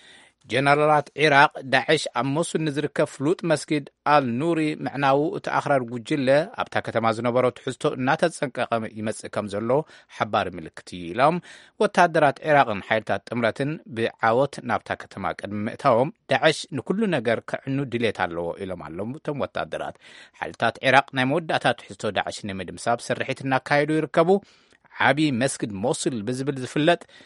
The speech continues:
ልዕሊ ሸሞንተ ሚእቲ ዓመታት ጸረ መስጊድ መራሒ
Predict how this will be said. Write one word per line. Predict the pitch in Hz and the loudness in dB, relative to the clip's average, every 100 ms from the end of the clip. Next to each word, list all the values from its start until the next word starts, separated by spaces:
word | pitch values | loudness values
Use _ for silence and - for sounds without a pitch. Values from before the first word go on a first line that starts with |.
| - _ | -20 _
ልዕሊ | 139 143 | -2 -2
ሸሞንተ | 151 135 135 208 196 | 0 0 2 0 0
ሚእቲ | 180 139 - | -2 -2 0
ዓመታት | 151 139 - 104 - - 110 95 - _ _ - | 2 2 0 -2 -2 -4 -2 -2 -6 _ _ -2
ጸረ | 113 101 98 | 2 2 0
መስጊድ | 92 92 - 104 90 | -2 -8 -8 -10 -8
መራሒ | 95 92 90 | -4 -2 -4